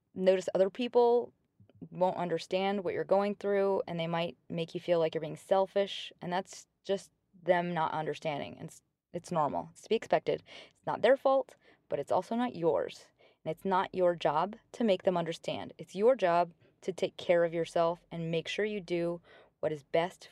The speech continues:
for your mental health and stability right now. And you're actually benefiting everyone else around you by even taking care of yourself and deciding to work on improving yourself by addressing your issues. Like, that is huge.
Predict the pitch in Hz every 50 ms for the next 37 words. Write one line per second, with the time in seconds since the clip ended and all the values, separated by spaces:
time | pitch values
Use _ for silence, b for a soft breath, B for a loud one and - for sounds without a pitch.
0 | - - - 160 156 151 160 156 151 156 156 156 156 151 - - 202 180 180 165
1 | 170 - 185 175 - - - 160 - 147 - - - 175 175 185 - b b b
2 | b b b _ - 170 170 165 - - 156 127 - - 156 - _ _ _ b
3 | b b b b b b _ _ - 165 180 196 208 - - - - - - -
4 | 311 302 233 220 220 226 220 - 220 202 208 190 - _ - - 311 339 349 330
5 | 311 277 262 254 - - 190 196 190 202 208 202 165 165 147 147 160 B B B
6 | B B B _ _ - 185 - - 202 190 190 196 190 185 - - 196 175 190
7 | 190 - - 185 180 170 180 185 175 - 180 175 - - 165 165 - - 180 175
8 | 196 208 214 190 175 156 165 165 160 - 156 151 151 - - - 269 214 175 151
9 | 151 76 - - 67 - - - - _ b b b b b b b b b -
10 | 165 160 151 156 160 147 - - 151 151 151 165 175 170 - - - - - -
11 | - - - 302 302 277 - - - 320 294 208 151 - - - -